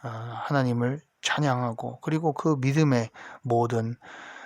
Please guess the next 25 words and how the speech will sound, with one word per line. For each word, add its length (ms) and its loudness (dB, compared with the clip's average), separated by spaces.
그 280 -8
가족들과 1040 -2
그 160 -6
성도들과 1040 0
그 440 0
하나님 360 2
앞에서 500 -4
새 300 0
예루살렘, 600 0
아, 420 -4
그 100 -12
거룩한 600 4
땅, 300 0
새 160 -2
땅에서 540 2
예배하는 540 2
그 140 0
소망이 380 4
있는 240 4
거예요. 240 0
부활 320 4
소망. 460 -2
예, 240 0
그러기 300 -2
때문에, 540 -4